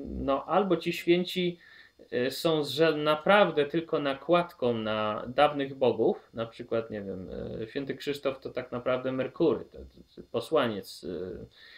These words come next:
bóg transportu, że tak powiem, podróży. Y,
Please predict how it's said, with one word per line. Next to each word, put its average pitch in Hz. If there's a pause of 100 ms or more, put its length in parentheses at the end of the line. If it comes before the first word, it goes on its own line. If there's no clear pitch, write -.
(160)
bóg 160
transportu, 151
że 113
tak 113
powiem, 120
podróży. 135 (680)
Y, -